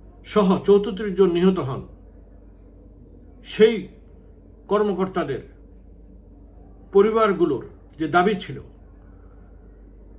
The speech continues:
অন্তর্জ্বালা ছিল, সেটি কিন্তু প্রকাশ করতে পারে নাই, সেই নি-, বিচার কিন্তু তারা পায় নাই। অবশেষে আজকে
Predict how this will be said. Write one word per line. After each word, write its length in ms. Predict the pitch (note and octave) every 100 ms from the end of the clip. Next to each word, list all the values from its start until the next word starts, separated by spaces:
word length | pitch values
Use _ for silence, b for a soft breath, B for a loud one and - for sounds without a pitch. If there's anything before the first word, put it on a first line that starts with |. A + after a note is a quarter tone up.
| - -
অন্তর্জ্বালা 680 | A3+ B3+ A#3 G3 F#3+ E3+
ছিল, 200 | D3 C#3 C#3
সেটি 300 | - F#3 G3
কিন্তু 260 | F#3 F3 G3+
প্রকাশ 360 | D3+ G3+ F#3
করতে 240 | - C#3+ C#3
পারে 180 | B2 G#2
নাই, 200 | G2+ F#2 - - - - - - - - - -
সেই 200 | - G3
নি-, 180 | F3+ E3+
বিচার 320 | F3+ G#3 G3
কিন্তু 260 | E3+ F3+ D3+
তারা 200 | C#3 A2+
পায় 220 | A#2 G#2+
নাই। 180 | F2+ - - - - - b b b
অবশেষে 440 | C3+ D#3+ F#3+ F#3 C4 - - - b b b b - -
আজকে 540 | F3 G3 - D3 G2